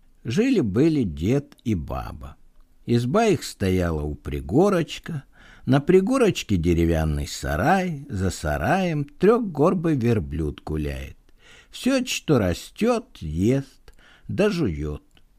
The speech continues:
Животное очень редкое. Появилось это создание в старческом огороде нежданно-негаданно.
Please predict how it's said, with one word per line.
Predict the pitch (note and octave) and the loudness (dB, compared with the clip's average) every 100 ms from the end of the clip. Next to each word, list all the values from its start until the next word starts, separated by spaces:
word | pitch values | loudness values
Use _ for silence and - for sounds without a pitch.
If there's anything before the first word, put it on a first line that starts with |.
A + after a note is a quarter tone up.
| _ | _
Животное | C#3+ E3 B3 C#4 - E3 D3 C3 | -4 2 2 2 0 2 2 2
очень | - C#3 - A#2+ B2 | 2 -2 0 2 4
редкое. | B2 F2 - D2 C#2 D#2+ - _ _ - | 2 0 -8 -10 -10 -12 -16 _ _ -2
Появилось | A#2+ A2 G2+ D#3 C4 A#3 G3 - | 2 4 4 4 2 0 -2 0
это | G3+ F#3+ | 0 0
создание | E3+ B2+ G2+ D2+ C#2+ B2+ A3+ G#3 F3 E3 - _ _ - | -2 0 -2 -2 -2 0 2 2 0 -2 -6 _ _ -20
в | |
старческом | - - G#3+ A#3 - B2+ - A#2 G2+ | -12 2 2 2 -2 -4 -2 0 2
огороде | F2 D2 D#2 A2+ A3+ G#3+ E3+ | 0 -2 -4 -2 -2 -2 -2
нежданно-негаданно. | C#3 F#2+ F#2 D#2+ - A2+ F3 F#3 D#3+ C#3+ C3+ G#2+ A#2 A2 - - F#2 - - D2+ E2 | 0 2 0 -2 -2 0 2 0 -2 -2 0 2 0 -2 -8 -10 -12 -16 -18 -16 -18